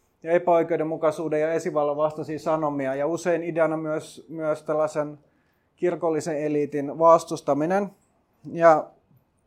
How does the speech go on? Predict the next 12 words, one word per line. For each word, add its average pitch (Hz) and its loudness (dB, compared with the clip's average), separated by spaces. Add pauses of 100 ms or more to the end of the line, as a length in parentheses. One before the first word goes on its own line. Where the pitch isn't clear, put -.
(500)
paulikianit 196 4
oli 170 4
Armeniassa, 220 2
mut 196 -4
heidät 190 -2
sit 180 -14
sieltä 185 0
karkotettiin 170 0 (1300)
tonne 175 2 (800)
toiseen 202 4
päähän, 208 4
Byzantin 185 -2